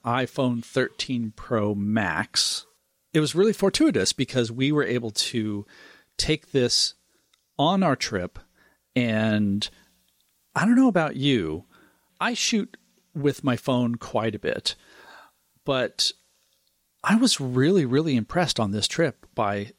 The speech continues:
the quality of the shots we were getting. I sort of assumed that, okay, yes, you know, you, you take a backup shot with your phone every once in a while. I do that a lot so that I can record the G P S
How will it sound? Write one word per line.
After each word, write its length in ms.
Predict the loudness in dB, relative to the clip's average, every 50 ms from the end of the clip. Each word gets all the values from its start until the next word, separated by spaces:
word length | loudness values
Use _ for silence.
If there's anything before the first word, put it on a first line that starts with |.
| _ -14
the 100 | -12 -12
quality 540 | -12 -12 -8 -2 0 2 2 2 2 2 0
of 80 | 0 0
the 60 | 0
shots 340 | 0 0 0 0 -2 -4 -4
we 100 | -4 -6
were 100 | -6 -4
getting. 420 | -4 -4 -6 -4 -6 -10 -12 -14 _ _ -8
I 100 | -8 -6 -2
sort 220 | -4 -2 -2 -2
of 80 | -4 -2
assumed 560 | -2 0 2 2 2 2 2 0 0 -2 0
that, 180 | 0 0 0 0 -2
okay, 400 | -2 0 0 0 0 0 -4 -4
yes, 400 | -2 0 0 0 0 -2 -6 -6 _ -16 -20 -20 -10 -2
you 100 | -2 0
know, 80 | 0
you, 160 | 0 -4 -6 -10 _ _ _ _ -12 -4
you 100 | -2 -2
take 160 | 0 0 -2
a 80 | -2 -2
backup 400 | -4 -4 -4 -4 -6 -8 -8 -6
shot 340 | -4 -2 0 0 0 -2
with 160 | -4 -8 -14 -14
your 80 | -12
phone 280 | -6 -4 -4 -2 -2 -4
every 180 | -6 -6 -6
once 240 | -6 -6 -4 -4 -4
in 80 | -4 -2
a 40 | -2
while. 520 | 0 0 2 2 2 2 0 0 -2 -4 -10 -20 -12 -6
I 100 | -4 -4
do 180 | -2 0 0 2
that 140 | 2 2 2
a 60 | 2
lot 320 | 2 2 2 0 0 -2 -2
so 160 | -4 -4 -4
that 80 | -4 -6
I 60 | -8
can 160 | -6 -8 -8
record 360 | -8 -6 -4 0 0 0 0 0
the 60 | -4
G 200 | -4 -4 -4 -4
P 200 | -6 -2 0 2
S 360 | 2 2 2 0 0 -2 -4